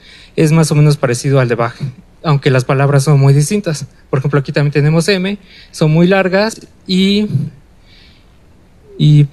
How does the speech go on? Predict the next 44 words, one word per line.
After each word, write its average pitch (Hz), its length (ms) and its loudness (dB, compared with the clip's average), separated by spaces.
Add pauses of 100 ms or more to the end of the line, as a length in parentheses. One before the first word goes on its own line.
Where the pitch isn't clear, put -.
(100)
hay 160 140 0
muchas, 160 520 0
bueno, 160 300 0 (220)
hay 165 80 0
muchos, 160 520 0
este, 135 220 -2
¿cómo 156 200 0
se - 80 -2
llama? 160 200 0
Muchos 156 320 0
brincos 147 400 0
de 123 80 -4
más 135 280 0
de, 123 320 -4
de 135 80 -4
una 139 160 -2
octava. 120 340 -6 (220)
La 139 80 -8
M 143 160 -6
representa 127 420 -14
más 120 160 -14
o - 40 -20
menos 123 220 -14
una 131 100 -4
octava, 190 480 -4
son 143 200 -6
doce 139 220 -6
semitonos. 220 560 -2 (1600)
Y 196 280 2
ahora 190 240 2
les 165 160 -2
voy 185 100 2
a 180 40 4
hablar 175 180 0
un 170 60 -2
poco 175 380 -2
de 139 140 0
lo 135 160 -2
que 135 140 -2
me 131 160 0
dice 143 200 0
el 156 60 0
patrón 143 460 -2
F 170 560 -2